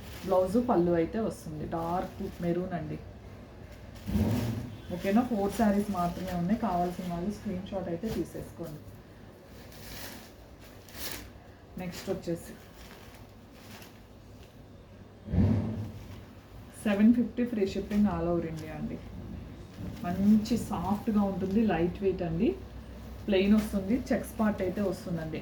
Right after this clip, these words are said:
అడ్డంగా వస్తుంది, హారిజాంటల్‌లో వస్తున్నాయండి మనకి చెక్స్ అయితే. only సెవెన్ ఫిఫ్టీ ఫ్రీ షిప్పింగ్ all over India. దీంట్లో వచ్చేసి మనకి త్రీ కలర్స్ ఉన్నాయి. ఇలా టూ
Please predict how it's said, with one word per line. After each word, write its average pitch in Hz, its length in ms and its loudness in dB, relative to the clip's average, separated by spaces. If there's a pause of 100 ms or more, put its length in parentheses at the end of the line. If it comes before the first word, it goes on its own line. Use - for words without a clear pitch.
(100)
అడ్డంగా 214 460 6
వస్తుంది, 165 280 -6 (100)
హారిజాంటల్‌లో 202 760 4
వస్తున్నాయండి 165 580 -4
మనకి 160 240 -6
చెక్స్ - 280 -6
అయితే. 226 200 2 (680)
only 202 200 8 (100)
సెవెన్ 202 300 4
ఫిఫ్టీ 226 320 0
ఫ్రీ 196 220 0
షిప్పింగ్ 202 380 -4
all 170 180 0
over 185 200 -2
India. 185 220 -2 (420)
దీంట్లో 202 400 2
వచ్చేసి 185 400 -4
మనకి 180 260 -2
త్రీ 190 120 -4 (100)
కలర్స్ 185 300 0
ఉన్నాయి. 180 160 -2
ఇలా 208 160 2
టూ 226 80 2